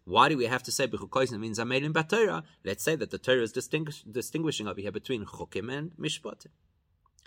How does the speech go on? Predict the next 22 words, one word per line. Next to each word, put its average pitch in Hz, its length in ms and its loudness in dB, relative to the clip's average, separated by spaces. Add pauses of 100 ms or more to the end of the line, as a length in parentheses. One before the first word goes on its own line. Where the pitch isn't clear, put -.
(420)
As 92 160 -8
Rashi 107 320 2
continues 170 600 2
over 120 180 4
there 139 340 4
in 131 260 0
that 120 260 0
Rashi, 131 480 4 (320)
"Chukoisai 156 560 6
dvarim 147 200 4
she'etzer 98 300 -4
hara 143 160 4
v'masayla 123 460 0
meshivin 156 420 2
aleihem," 127 400 2 (300)
that 127 260 2
chukim 156 540 2
are 120 100 2
those 143 300 4
mitzvahs 156 500 2
that 139 300 -2 (180)
the 127 320 2